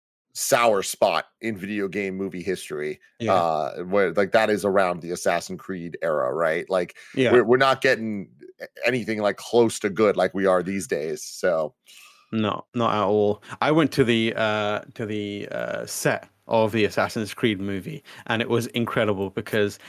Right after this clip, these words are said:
Speaker 2: the entire time the Ubisoft P R was very, very, like, nervous about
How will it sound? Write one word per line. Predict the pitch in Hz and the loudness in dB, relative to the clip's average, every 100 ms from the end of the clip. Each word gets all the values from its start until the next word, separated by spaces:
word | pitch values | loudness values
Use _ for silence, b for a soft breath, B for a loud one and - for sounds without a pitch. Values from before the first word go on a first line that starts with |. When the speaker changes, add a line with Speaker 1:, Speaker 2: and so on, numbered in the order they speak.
| B | B
Speaker 2:
the | - | -2
entire | 113 101 127 135 | -2 0 0 2
time | 135 110 107 | 0 -2 0
the | 110 | 0
Ubisoft | 120 120 120 - | -2 0 -2 -2
P | 120 | 0
R | 104 98 | 2 0
was | 98 104 | -2 -6
very, | 98 98 110 104 104 | -6 0 2 2 0
very, | 101 107 101 101 | -2 -2 0 0
like, | 98 107 | -2 -2
nervous | 104 104 113 135 135 - | -2 0 2 2 0 -4
about | 117 110 104 - | -2 0 0 -2